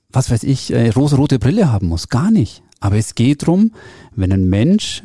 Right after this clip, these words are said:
vielleicht eine komische Reaktion zeigt, wenn ich ihm was frage und er reagiert komisch, dann hat das nicht zwingend was mit mir zu tun, sondern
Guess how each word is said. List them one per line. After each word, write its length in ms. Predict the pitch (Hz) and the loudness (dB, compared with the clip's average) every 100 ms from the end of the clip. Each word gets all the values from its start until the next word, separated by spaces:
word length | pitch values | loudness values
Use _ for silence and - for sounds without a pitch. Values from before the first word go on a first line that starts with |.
| 147 | -8
vielleicht 480 | - 127 147 139 120 - - | -2 0 0 0 -6 -10 -6
eine 140 | 123 110 | -4 -2
komische 460 | 135 170 151 135 | 0 0 0 2
Reaktion 460 | 135 131 - 226 247 | 2 -2 -2 0 0
zeigt, 360 | 117 87 - | 0 -2 -2
wenn 120 | 95 92 | -4 -2
ich 100 | 95 | -2
ihm 100 | 90 | -4
was 120 | - | -4
frage 320 | 107 120 143 | -2 -2 0
und 80 | 113 | 0
er 140 | 107 | 2
reagiert 360 | 101 98 151 - | 0 0 -2 -2
komisch, 340 | 117 117 147 | -2 0 -2
dann 180 | - 98 | -2 -2
hat 100 | 139 | -2
das 80 | - | -2
nicht 180 | 131 - | -4 -2
zwingend 300 | 120 127 110 | 0 0 0
was 140 | 110 | -4
mit 160 | 98 - | -4 -2
mir 260 | 104 104 120 | 0 0 0
zu 140 | 147 | -4
tun, 300 | - 196 233 _ _ _ _ _ _ _ _ - | -2 -2 -2 _ _ _ _ _ _ _ _ -4
sondern 300 | 135 160 160 | 0 2 0